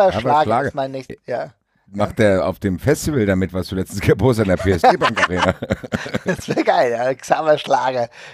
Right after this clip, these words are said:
Speaker 2: ist in der Mallorca-Party im F-S-V-Stadion.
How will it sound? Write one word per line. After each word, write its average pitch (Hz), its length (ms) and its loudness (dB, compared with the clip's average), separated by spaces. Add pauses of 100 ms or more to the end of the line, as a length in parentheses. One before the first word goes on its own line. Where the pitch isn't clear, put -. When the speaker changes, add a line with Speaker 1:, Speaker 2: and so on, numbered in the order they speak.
Speaker 2:
ist - 280 -4
in 147 500 -6 (280)
der 143 240 0
Mallorca-Party 123 1040 0 (320)
im - 80 -18
F-S-V-Stadion. - 880 -16